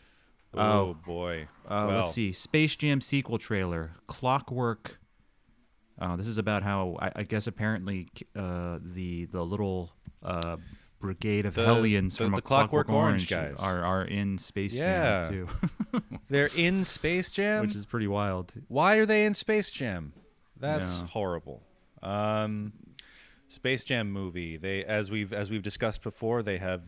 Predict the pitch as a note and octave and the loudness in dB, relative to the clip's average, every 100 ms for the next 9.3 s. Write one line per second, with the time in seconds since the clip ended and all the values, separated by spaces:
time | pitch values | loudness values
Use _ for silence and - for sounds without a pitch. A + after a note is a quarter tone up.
0 | - G#2 G#2 - G#2+ - G#2 G#2+ G2 F#2+ | -12 -8 -4 -2 -4 -2 0 0 0 -2
1 | G2+ G#2+ A2+ A#2+ B2+ - G2+ G#2 G2+ F#2+ | 0 0 -2 -2 -4 -4 -6 -4 -6 -4
2 | G2+ G#2 F2+ E2+ D#2+ E2 E2 E2 - A2+ | -2 -2 -2 -4 -4 -4 -4 -8 -8 -6
3 | A2+ A#2 - D3 C#3+ C#3+ B2 G#2+ A2+ D#3 | 0 0 2 4 6 6 6 6 8 8
4 | - B2 A#2+ G#2+ D3 D#3 D3+ C#3 G#2+ G#2+ | 6 2 4 4 4 6 6 6 6 8
5 | C3 G#2+ - F#2+ F2+ - F2 D#2+ - - | 8 6 4 0 -2 -4 -8 -8 -8 -14
6 | - _ _ _ _ _ _ _ _ _ | -18 _ _ _ _ _ _ _ _ _
7 | _ _ _ - G2+ - G#2+ G#2 - F#2+ | _ _ _ -4 -2 0 0 -2 -2 0
8 | G2 G2+ F#2+ G2+ F2 - _ A2 A#2 C#3+ | 2 2 0 -2 -4 -12 _ -2 -2 -2
9 | C#3 C#3+ E3+ | 0 0 -2